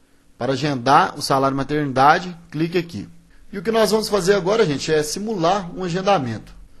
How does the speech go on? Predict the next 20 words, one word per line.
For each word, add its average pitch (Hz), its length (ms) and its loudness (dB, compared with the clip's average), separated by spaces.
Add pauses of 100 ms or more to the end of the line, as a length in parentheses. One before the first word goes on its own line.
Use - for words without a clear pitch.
(280)
Então 147 140 -8
vou 165 80 -4
escolher 170 300 2
aqui 165 120 -2
um 160 80 2
serviço, 127 1000 -2
deixa 90 160 -16
eu 107 60 -12
ver 104 120 -12
qual 110 220 -10
aqui 113 240 -12
que 110 340 -10 (240)
serve, 117 400 -10
né, 113 120 -6
tanto 135 220 -8
pra 123 140 -2
homem 143 260 -2
como 143 200 -8
pra 143 120 -4
mulher. 113 380 -6